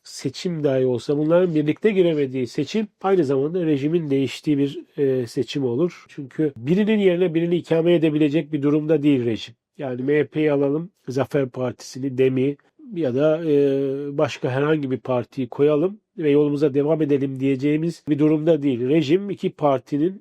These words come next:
M H P ve A K P'nin birlikteliği üzerine inşa edildi. M H P C H P, A K P dem, A K P Saadet filan diye kurgulanabilecek, İYİ Parti'de kurgulanabilecek bir şey değil. Onlar ayrıldığında başka bir şey yaşayacağız ama bu seçime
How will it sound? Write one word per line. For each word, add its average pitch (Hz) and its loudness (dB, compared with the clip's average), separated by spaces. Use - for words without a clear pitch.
M 139 2
H 143 4
P 247 2
ve 214 4
A 147 2
K 135 -6
P'nin 147 -2
birlikteliği 175 2
üzerine 143 0
inşa 113 -4
edildi. 117 -2
M 151 2
H 160 0
P 160 -2
C 151 4
H 139 0
P, 131 -2
A 143 0
K 160 -2
P 139 -2
dem, 139 0
A 139 -2
K 143 -4
P 143 -2
Saadet 143 0
filan 151 0
diye 139 2
kurgulanabilecek, 143 0
İYİ 143 -2
Parti'de 135 -4
kurgulanabilecek 135 -4
bir - -20
şey 123 -10
değil. 185 -6
Onlar 180 4
ayrıldığında 160 0
başka 160 0
bir 120 -6
şey 127 -4
yaşayacağız 180 -6
ama 170 2
bu 233 0
seçime 202 2